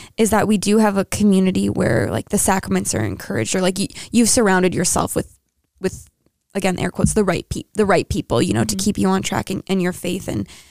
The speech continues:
Speaker 1: I think that's something really beautiful as well. Um, but yeah, with any final thoughts, Bridget Baker, about <laughs> the art or anything?
Speaker 2: Uh, not necessarily. I mean,
Speaker 1: Yeah.
Speaker 2: I would say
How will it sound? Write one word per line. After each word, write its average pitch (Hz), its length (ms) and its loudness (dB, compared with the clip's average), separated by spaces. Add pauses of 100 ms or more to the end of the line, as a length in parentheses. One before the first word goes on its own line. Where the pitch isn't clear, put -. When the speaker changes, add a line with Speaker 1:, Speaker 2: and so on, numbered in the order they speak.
(120)
Speaker 1:
I 220 80 2
think 202 160 4
that's - 220 2
something 175 320 0
really 160 220 0
beautiful - 400 -4
as - 120 -2
well. 67 360 -4 (340)
Um, 175 380 2 (420)
but - 460 0 (920)
yeah, 302 160 4
with 302 220 4
any 294 160 6
final 320 240 4
thoughts, 247 400 2
Bridget 285 260 2
Baker, 269 340 4
about 240 340 4
<laughs> - 720 0
the 208 60 -2
art 285 340 4
or 262 80 4
anything? 320 540 4 (220)
Speaker 2:
Uh, 240 480 6
not 233 220 4
necessarily. 254 760 4
I 226 120 4
mean, 226 220 6
Speaker 1:
Yeah. 233 180 2
Speaker 2:
I 208 120 6
would 240 220 4
say 208 480 6